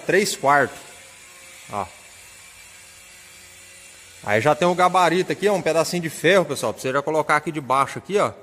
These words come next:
Ele já ficar na medida certa já. Você só encosta ele aqui de baixo aqui, ó.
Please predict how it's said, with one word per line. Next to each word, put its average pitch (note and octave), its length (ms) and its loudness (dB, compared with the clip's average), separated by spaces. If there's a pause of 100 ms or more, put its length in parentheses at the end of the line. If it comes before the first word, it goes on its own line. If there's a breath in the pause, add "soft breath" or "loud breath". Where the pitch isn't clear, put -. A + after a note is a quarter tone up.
(340)
Ele G#2+ 100 -8
já C3 140 0
ficar D3 240 -4
na D#3 100 -2
medida D#3+ 320 -6
certa C#3 420 0
já. A2 160 -4 (1900)
Você - 80 -20
só A2+ 200 -8
encosta C3+ 420 -2
ele B2+ 80 -2
aqui B2 160 -8
de B2 80 -8
baixo A#2 320 -2
aqui, F3+ 160 -6
ó. F3 140 0